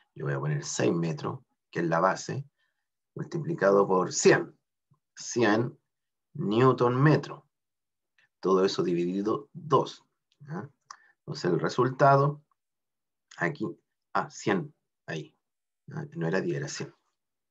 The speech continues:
¿No? Entonces el resultado va a ser tres mil. Tres mil se va este metro, ese metro, y me queda en newton. ¿Ah? ¿Qué es el área?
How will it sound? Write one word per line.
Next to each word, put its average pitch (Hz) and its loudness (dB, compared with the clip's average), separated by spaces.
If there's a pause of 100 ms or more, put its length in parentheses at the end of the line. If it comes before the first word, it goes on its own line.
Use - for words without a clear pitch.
(1040)
¿No? 147 -14 (260)
Entonces - -12
el 76 -2
resultado 110 2 (680)
va 85 0
a 85 -2
ser - 2 (400)
tres 170 8
mil. 87 -2 (1900)
Tres 104 0
mil 147 2
se - -4
va 87 2
este 85 -6
metro, 127 -2
ese - -12
metro, 117 -4
y 95 -6
me 85 -4
queda 87 0
en 82 -6
newton. - -12 (380)
¿Ah? 92 -8 (680)
¿Qué 170 8
es 190 8
el 208 8
área? - 2